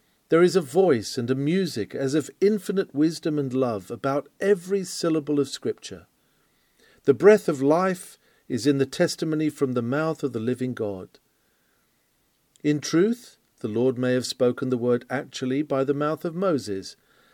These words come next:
but spiritually his own mouth has uttered it. The inspired sentence may come down to us from the pen of David.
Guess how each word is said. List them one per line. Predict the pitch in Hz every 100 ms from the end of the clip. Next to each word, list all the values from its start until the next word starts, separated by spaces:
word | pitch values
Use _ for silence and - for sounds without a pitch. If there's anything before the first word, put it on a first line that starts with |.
| _ _ _
but | 156 -
spiritually | - - 247 240 - - 90 90 127 _ _ _ _
his | - 131
own | 165 180 180
mouth | 147 135 139 -
has | 120
uttered | 120 - 101
it. | 92 - _ _ _ _ _ _ _ _ _
The | 165
inspired | 131 - - 127 123 110
sentence | - 135 139 160 147 -
may | 104
come | 98 113 104
down | 110 120 123
to | - 147
us | -
from | 139 131
the | 135
pen | - 135
of | 131
David. | 170 190 151 98 80